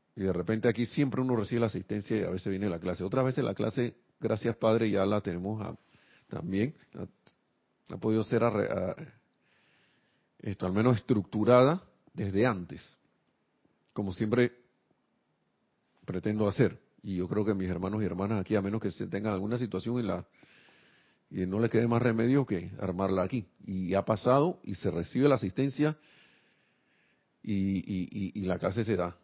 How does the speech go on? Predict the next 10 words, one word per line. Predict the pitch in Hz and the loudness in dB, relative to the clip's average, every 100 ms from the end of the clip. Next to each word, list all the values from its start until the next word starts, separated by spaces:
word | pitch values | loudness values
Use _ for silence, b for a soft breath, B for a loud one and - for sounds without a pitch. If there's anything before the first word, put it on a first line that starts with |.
| _ _ _ _ _ _ _ _ _ _ _ _ _ _ _ _ _ _ _ _ _ _ _ _ _ _ _ _ _ _ _ _ _ | _ _ _ _ _ _ _ _ _ _ _ _ _ _ _ _ _ _ _ _ _ _ _ _ _ _ _ _ _ _ _ _ _
Y, | 104 92 - | -6 -6 -4
y | 113 104 101 | 0 0 0
si | 117 | -2
funciona | 92 104 151 160 | -4 -2 0 0
para | 104 101 | 2 0
la | 98 | 2
clase, | 147 117 98 | 2 2 0
funciona | 82 85 104 107 | -6 -6 -2 0
para | 98 85 | 0 -2
todo | 80 92 71 - | -2 -4 -6 -12